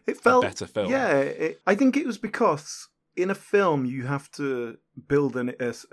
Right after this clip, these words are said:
Speaker 1: you, two people meet and you have to build this whole
Speaker 2: Yeah,
Speaker 1: story,
Speaker 2: yeah,
Speaker 1: and, and
Speaker 2: yeah.
Speaker 1: because you don't have the time to build it, it never quite feels genuine.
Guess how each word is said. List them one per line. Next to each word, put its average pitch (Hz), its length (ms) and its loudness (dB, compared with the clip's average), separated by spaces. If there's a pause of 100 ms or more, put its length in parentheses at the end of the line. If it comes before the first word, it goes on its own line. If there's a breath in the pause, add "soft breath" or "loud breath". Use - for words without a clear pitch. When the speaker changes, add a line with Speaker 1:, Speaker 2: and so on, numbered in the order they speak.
(100)
Speaker 1:
you, 131 280 -4
two 147 120 -2
people 123 220 -2
meet 151 240 -2
and 135 80 -4
you 120 80 -2
have 120 100 -10
to 123 80 -8
build 120 460 -6
this 113 180 -10
whole 120 160 -2
Speaker 2:
Yeah, 110 300 2
Speaker 1:
story, 98 180 2
Speaker 2:
yeah, 101 60 2
Speaker 1:
and, 98 80 0
and 101 100 -2
Speaker 2:
yeah. 104 160 2
Speaker 1:
because 170 220 0
you 180 40 -2
don't 208 120 0
have 147 100 0
the 156 80 4
time 156 300 -2
to 143 100 -4
build 151 340 -2
it, 117 140 0
it 120 100 -6
never 135 240 -2
quite 131 300 -6
feels 113 260 -6
genuine. 127 460 -8